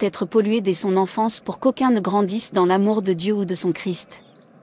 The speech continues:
Injectez-leur l'esprit de désobéissance, d'orgueil, d'immoralité, de colère, de peur,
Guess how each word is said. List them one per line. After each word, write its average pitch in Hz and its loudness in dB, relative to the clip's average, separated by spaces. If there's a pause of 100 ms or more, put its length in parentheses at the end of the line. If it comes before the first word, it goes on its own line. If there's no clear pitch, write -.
(540)
Injectez-leur 220 2
l'esprit 208 -2
de 185 0
désobéissance, 196 0 (180)
d'orgueil, 202 0 (220)
d'immoralité, 220 0 (200)
de 190 0
colère, 190 -2 (160)
de 190 2
peur, 196 -2